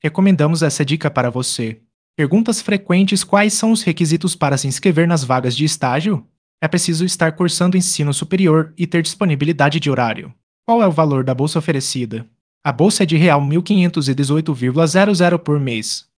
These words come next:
Onde posso fazer a inscrição para as vagas de estágio? As inscrições são feitas online, no site oficial do idema R N. Até quando posso me inscrever? As inscrições estão abertas até a data limite informada no edital.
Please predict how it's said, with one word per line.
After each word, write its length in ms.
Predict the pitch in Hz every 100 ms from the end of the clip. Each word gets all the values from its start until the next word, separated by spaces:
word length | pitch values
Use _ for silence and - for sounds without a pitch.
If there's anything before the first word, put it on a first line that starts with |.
| _ _
Onde 180 | 226 240
posso 340 | - 208 202 226
fazer 260 | 185 170
a 20 |
inscrição 480 | 160 - 135 - 208
para 200 | 220 175
as 60 | 139
vagas 280 | 135 139 123
de 80 |
estágio? 580 | 147 - 123 123 156 156 - _ _
As 160 | - 127
inscrições 600 | 143 - 208 - 170 165
são 120 | 190
feitas 400 | 185 220 220 208
online, 480 | 214 190 165 151 147 -
no 120 | 143
site 360 | - 180 190 190
oficial 480 | 208 196 202 170
do 80 | 175
idema 300 | 196 208 196
R 140 | 147 156
N. 360 | 123 104 120 - _ _
Até 160 | 143 185
quando 240 | 185 151
posso 320 | 143 160 156
me 60 | 160
inscrever? 600 | 156 135 117 120 120 135 _ _ _ -
As 160 | 127
inscrições 560 | 139 - 202 - 170 165
estão 320 | 180 220 196
abertas 420 | 175 156 180 196
até 180 | 202 202
a 80 | 196
data 300 | 139 165 190
limite 340 | 202 170 160
informada 460 | 190 202 185 180 175
no 80 | 180
edital. 500 | 180 175 123 107